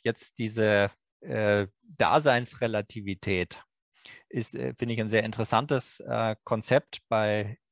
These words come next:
äh, bei Scheler, ähm, das so vielen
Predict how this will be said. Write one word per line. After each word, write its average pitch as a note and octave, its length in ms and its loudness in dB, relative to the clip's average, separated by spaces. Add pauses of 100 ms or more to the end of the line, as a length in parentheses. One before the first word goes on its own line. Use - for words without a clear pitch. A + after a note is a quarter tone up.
(160)
äh, A2 460 -8 (600)
bei G#2+ 160 0
Scheler, B2 560 4 (800)
ähm, A2+ 420 -2
das - 460 0 (1300)
so A#2+ 580 -4
vielen C3 640 0